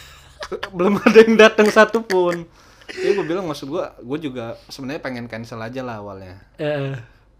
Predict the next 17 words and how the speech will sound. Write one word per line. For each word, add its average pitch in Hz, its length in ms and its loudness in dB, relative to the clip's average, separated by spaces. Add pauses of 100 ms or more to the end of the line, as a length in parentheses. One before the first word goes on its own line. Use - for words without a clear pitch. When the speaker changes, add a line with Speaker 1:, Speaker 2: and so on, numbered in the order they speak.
Speaker 1:
Nggak 110 280 -16
taunya 98 240 -14
datang 127 560 -10
jam 107 160 -14
setengah 107 340 -18
dua 104 200 -16
atau 113 120 -18
jam 104 180 -16
dua 117 320 -16
gitu. 113 220 -18 (160)
Speaker 2:
Hmm. 127 320 -8 (160)
Speaker 1:
Datang, 104 420 -18
ya 101 100 -18
udah, 127 340 -16
mau 107 180 -18
nggak 92 200 -20
mau 120 360 -12